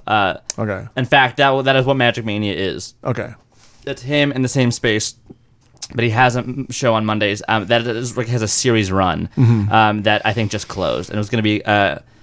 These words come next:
Speaker 1: yeah, I think that just ended for the year or, or whatever
Speaker 2: I'm
Speaker 1: it
Speaker 2: just
Speaker 1: is.
Speaker 2: thinking in twenty twenty, if we start, like, a regular show.
Speaker 1: Right, we had talked, we talked about
Speaker 2: What
Speaker 1: this
Speaker 2: would
Speaker 1: a
Speaker 2: be
Speaker 1: long
Speaker 2: a
Speaker 1: time.
Speaker 2: good night for
Speaker 1: Yeah,
Speaker 2: that?
Speaker 1: um,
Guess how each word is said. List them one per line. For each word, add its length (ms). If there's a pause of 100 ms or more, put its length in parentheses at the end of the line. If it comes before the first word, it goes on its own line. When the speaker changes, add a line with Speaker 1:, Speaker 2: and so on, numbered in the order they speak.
(320)
Speaker 1:
yeah, 180
I 60
think 180
that 120
just 120
ended 280
for 160
the 100
year 380
or, 200
or 180
whatever 200
Speaker 2:
I'm 60
Speaker 1:
it 40
Speaker 2:
just 120
Speaker 1:
is. 40
Speaker 2:
thinking 240
in 120
twenty 220
twenty, 200
if 120
we 60
start, 300
like, 140
a 60
regular 360
show. 460
Speaker 1:
Right, 280
we 120
had 120
talked, 160
we 60
talked 140
about 100
Speaker 2:
What 80
Speaker 1:
this 80
Speaker 2:
would 80
Speaker 1:
a 60
Speaker 2:
be 60
Speaker 1:
long 100
Speaker 2:
a 40
Speaker 1:
time. 140
Speaker 2:
good 220
night 420
for 140
Speaker 1:
Yeah, 380
Speaker 2:
that? 60
Speaker 1:
um, 420